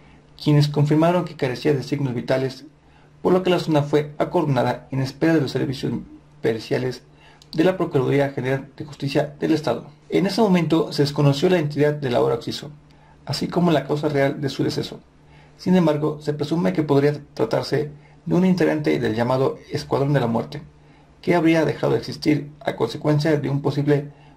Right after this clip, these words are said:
congestión alcohólica. Este fin de semana se inició ley seca y cierre de todos los moteles y hoteles de paso. Estas medidas fueron tomadas por el Consejo Estatal de la Salud para evitar un número de contagios de covid diecinueve,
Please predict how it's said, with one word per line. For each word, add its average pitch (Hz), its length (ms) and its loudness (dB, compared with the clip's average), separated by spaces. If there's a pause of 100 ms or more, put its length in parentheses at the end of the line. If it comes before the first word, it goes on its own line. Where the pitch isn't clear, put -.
(160)
congestión 147 560 0
alcohólica. - 580 -2 (300)
Este 233 200 2
fin 202 180 0
de 180 40 0
semana 156 440 0
se - 120 -4
inició 160 500 0
ley 185 200 2
seca 175 500 0
y 165 80 -6
cierre 196 320 2
de - 60 -2
todos 180 180 2
los 156 140 0
moteles 156 520 0
y 135 120 2
hoteles 156 500 2
de - 80 2
paso. - 280 -8 (100)
Estas 226 240 0
medidas 180 500 4
fueron 190 220 2
tomadas 175 400 2
por - 300 -2
el 180 60 2
Consejo 165 560 0
Estatal 160 360 0
de 143 80 2
la 127 80 0
Salud 120 320 -2 (920)
para 165 200 4
evitar 160 420 4
un 156 120 -6
número 156 200 0
de 139 80 0
contagios 139 500 -2
de - 160 -4
covid 147 260 2
diecinueve, - 500 -8